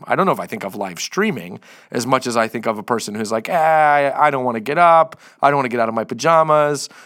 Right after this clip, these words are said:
Uh, all I need is me and Jesus and Joe Coffey.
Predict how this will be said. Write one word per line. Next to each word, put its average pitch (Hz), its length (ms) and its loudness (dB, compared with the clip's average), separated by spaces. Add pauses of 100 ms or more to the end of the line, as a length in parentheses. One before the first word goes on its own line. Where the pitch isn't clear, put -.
(160)
Uh, 131 60 2
all 131 280 4
I 127 120 0
need 123 180 -2
is 110 160 -6
me 123 320 0
and 110 360 -4
Jesus 113 440 -2
and 98 160 -6
Joe 98 160 -6
Coffey. 139 580 0